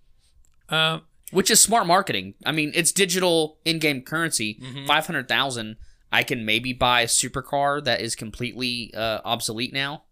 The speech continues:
Speaker 3: Mm-hmm.
Speaker 2: You know, 'cause all the new cars that come out <clears throat> since then are so fast.
Speaker 3: Well, the worst part is that's, like, what, twenty bucks real money?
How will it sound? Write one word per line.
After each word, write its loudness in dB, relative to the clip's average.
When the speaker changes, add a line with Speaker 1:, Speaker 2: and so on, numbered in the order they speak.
Speaker 3:
Mm-hmm. -10
Speaker 2:
You -2
know, 0
'cause -4
all 6
the -4
new -6
cars -2
that -6
come -6
out 0
<clears throat> -4
since -4
then -6
are -8
so -4
fast. -2
Speaker 3:
Well, -6
the -6
worst -4
part -2
is -8
that's, -2
like, -6
what, -6
twenty -8
bucks -8
real -6
money? -10